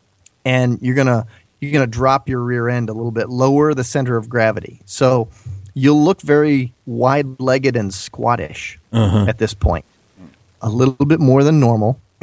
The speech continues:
Speaker 1: so I know it'll be hard to tell.
Speaker 2: <laughs>
Speaker 1: Um, but if you do that, you'll lower yourself, that yet your spine angle is still a good balanced spine angle. 'Cause a lot of people make the mistake is they'll just kinda put their club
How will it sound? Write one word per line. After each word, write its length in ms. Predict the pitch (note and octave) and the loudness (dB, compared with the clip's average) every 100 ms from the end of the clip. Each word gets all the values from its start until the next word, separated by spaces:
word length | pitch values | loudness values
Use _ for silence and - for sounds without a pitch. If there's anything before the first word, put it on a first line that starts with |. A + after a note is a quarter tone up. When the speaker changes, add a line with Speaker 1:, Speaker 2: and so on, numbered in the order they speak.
| - | -12
Speaker 1:
so 160 | A3+ B2 | -4 0
I 60 | A2+ | 2
know 100 | B2+ | 2
it'll 140 | B2+ | 2
be 100 | C3 | 0
hard 220 | B2 C3 | 0 0
to 40 | C3 | -4
tell. 420 | - F#2+ G2+ A#2+ | -4 -2 -2 -6
Speaker 2:
<laughs> 60 | - - _ - - - D4+ - E4 A#2+ | -14 -18 _ -20 -20 -10 -10 -4 -4 -2
Speaker 1:
Um, 280 | A2 G#2 G#2 - G2 F#2+ - C#3 - | -2 -2 -4 -6 -8 -10 -10 -14 -8
but 260 | C3+ A#2+ A2 F#2+ - - - D#3 | 0 0 0 -6 -14 -20 -4 0
if 180 | C#3 | 0
you 80 | C#3 | 0
do 220 | B2+ A3+ | 0 -2
that, 340 | F#3+ A2+ G#2+ - | 0 0 0 -4
you'll 400 | C3+ C#3 C#3+ B2+ | 2 4 4 4
lower 300 | C#3 E3 F#3 | 2 2 2
yourself, 960 | E3+ D3 C3+ - - F3 A#2+ A#2+ - _ _ - - | 0 0 0 -2 -2 0 0 -2 -14 _ _ -20 -4
that 260 | C#3+ C#3+ | -2 0
yet 300 | D3 D3 - | 2 0 0
your 180 | C#3+ B2+ | -2 -2
spine 520 | - - D3+ D#3 D#3+ | -2 0 2 2 2
angle 440 | C#3 C3+ C#3+ B2+ B2 | 0 -2 -2 2 2
is 120 | A#2+ | 0
still 500 | - D#3+ D#3 D3 C3+ _ _ _ _ _ - | -2 2 4 4 2 _ _ _ _ _ -4
a 80 | C#3 | -4
good 400 | A2+ G#2+ D3+ B2 | 0 4 4 2
balanced 380 | C3+ C#3 C3+ - | -2 -2 -4 -8
spine 320 | - D3+ C#3+ | -4 -2 -2
angle. 220 | A#2 A2 | -6 -8
'Cause 160 | A#2 B2 | -8 -6
a 40 | |
lot 180 | E3 A3 | -4 -4
of 60 | - | -2
people 280 | A2 C#3 B2+ | -2 -4 -6
make 180 | C3 B2+ | -8 -8
the 60 | |
mistake 420 | G#2 - D#3 D3 | -12 -6 -4 -4
is 140 | B2+ A2+ | -6 -4
they'll 160 | B2 | -4
just 280 | A2+ A#2 - | -4 -6 -8
kinda 180 | - B2 | -6 -2
put 180 | - A#2+ | -2 -2
their 100 | A2+ | -2
club 240 | C#3 C#3 | 0 -2